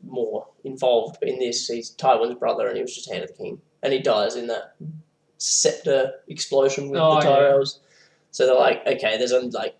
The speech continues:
Speaker 1: a few more main characters in this city. We'll have to have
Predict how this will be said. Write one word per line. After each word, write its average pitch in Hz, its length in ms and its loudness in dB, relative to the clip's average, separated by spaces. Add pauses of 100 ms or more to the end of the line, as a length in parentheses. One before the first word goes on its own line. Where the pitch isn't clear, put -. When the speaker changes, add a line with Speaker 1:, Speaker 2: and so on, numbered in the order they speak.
(160)
Speaker 1:
a 123 100 0
few 127 340 -8
more 113 260 0
main 113 260 -4
characters 117 400 -4
in 117 100 -8
this - 380 -6 (1080)
city. 123 560 -4 (100)
We'll 127 140 -8
have 127 120 -8
to 131 60 -12
have - 180 -10